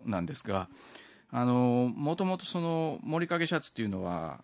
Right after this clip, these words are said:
あの、売りっぱなしではなくてですね、あの、修理をしたりとか、あのー、まあ、メンテナンスをしながらずっとこう着続けてもらうということを、あのー、趣旨に、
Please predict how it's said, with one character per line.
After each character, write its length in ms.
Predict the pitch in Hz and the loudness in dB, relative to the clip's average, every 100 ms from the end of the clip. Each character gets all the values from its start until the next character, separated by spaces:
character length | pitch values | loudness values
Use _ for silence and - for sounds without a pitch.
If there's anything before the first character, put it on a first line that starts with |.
| - | -12
あ 140 | 98 92 | -6 -4
の、 300 | 85 85 92 | -4 -4 -2
売 100 | 131 | -2
り 60 | |
っ 20 | 131 | 0
ぱ 140 | 135 | 2
な 100 | 127 | 2
し 100 | 120 | 2
で 100 | 117 | 0
は 80 | 92 | 2
な 120 | 92 | 0
く 80 | - | -4
て 100 | 78 | -10
で 80 | - | -8
す 120 | - | -4
ね、 220 | 87 87 - - - _ | -4 -6 -16 -20 -20 _
あ 180 | - 117 104 | -4 0 0
の、 140 | 98 | 0
修 220 | - 123 | 2 2
理 120 | 107 | 2
を 40 | 95 | 0
し 100 | - | -2
た 100 | 92 | -4
り 80 | 90 | -4
と 100 | 90 | -4
か、 380 | 101 95 82 - _ - | 2 2 2 -8 _ -10
あ 200 | 107 92 | -4 -2
の 640 | 90 87 87 87 87 87 | 0 -2 -2 -2 -2 -2
ー、 20 | 90 | -2
ま 340 | 101 92 - | 0 -2 -4
あ、 100 | _ _ - | _ _ 0
メ 180 | 117 156 | 4 4
ン 60 | |
テ 100 | 160 | 4
ナ 120 | 120 | 2
ン 40 | 95 | 2
ス 80 | 101 | 0
を 60 | |
し 120 | - | -2
な 120 | 98 92 | -2 -2
が 80 | |
ら 240 | 87 80 - | -2 -4 -6
ず 120 | 117 | -8
っ 20 | |
と 100 | - | -6
こ 120 | 101 90 | -6 -6
う 40 | |
着 140 | - | -6
続 200 | - 123 | -6 -6
け 140 | 113 113 | -4 -4
て 220 | - 110 | 0 0
も 160 | 107 104 | 2 2
ら 140 | 98 | 2
う 120 | 90 - - | 0 -8 -10
と 140 | 90 | -8
い 80 | 90 | -6
う 160 | 82 71 | -8 -6
こ 160 | 110 | -6
と 140 | 95 87 | -4 0
を、 300 | 139 131 - - - - _ | 4 4 2 -10 -20 -20 _
あ 160 | - 110 | -2 0
の 120 | 101 | 0
ー、 800 | 92 90 90 87 82 82 80 - - | 0 -2 -2 -4 -4 -6 -8 -12 -12
趣 360 | - 120 101 | -6 -4 -2
旨 80 | 90 | -4
に、 180 | 80 | -6